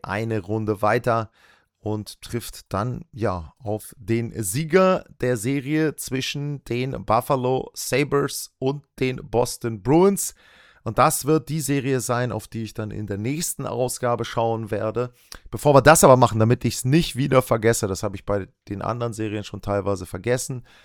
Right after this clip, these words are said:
Wie ist der Spielplan für die N-H-L-Serie zwischen Tampa Bay und Montreal? Zumindest die ersten vier Partien, die sind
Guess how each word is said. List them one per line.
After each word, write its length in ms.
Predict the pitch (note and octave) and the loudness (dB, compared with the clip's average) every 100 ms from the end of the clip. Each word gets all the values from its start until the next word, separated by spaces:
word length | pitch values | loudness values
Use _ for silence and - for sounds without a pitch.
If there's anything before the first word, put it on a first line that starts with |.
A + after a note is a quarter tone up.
| _ _ - | _ _ -4
Wie 300 | G2+ F#3 G3+ | 2 2 0
ist 500 | - E3+ D#3 - - | 2 2 2 -6 -10
der 340 | A2 C#3 C#3+ | 0 2 2
Spielplan 1040 | C3+ - - E3+ F#3+ - D3 C#3+ C#3+ C#3+ C3 _ _ _ _ | 0 -6 -4 2 2 4 2 4 2 -2 -10 _ _ _ _
für 520 | - - D#3 D#3 - | -16 -2 2 2 0
die 340 | G2+ - - | -8 -10 -8
N-H-L-Serie 1400 | - B2+ B2+ B2 - - A2+ B2 G#2+ A2+ B2 G#2 A#2 A#2 G#2+ | -2 0 2 0 -2 0 2 2 2 0 0 -2 -2 -2 -2
zwischen 760 | - A#2 A2+ - G#2+ G#2+ G#2 - | -4 -4 -4 -4 -4 -4 -8 -4
Tampa 340 | A2 G#2+ G2+ | -4 -2 -4
Bay 300 | F#2 G2+ G#2 | 0 0 0
und 160 | G2 G#2 | -4 0
Montreal? 380 | C3 C#3+ C#3 - | 0 2 0 0
Zumindest 380 | A2+ A2+ G#2 | -4 -6 -6
die 120 | G#2 E2+ | -6 -2
ersten 560 | A#2 A2+ - A#2+ A2 - _ _ _ - | 0 -2 -6 -8 -8 -12 _ _ _ -18
vier 320 | - A3 A#3+ | 2 4 8
Partien, 520 | F#3 E3 - F#3+ G3+ | 8 8 2 -2 -2
die 160 | C#3+ C#3+ | -2 -2
sind 400 | C#3 D#3+ - | 0 0 -2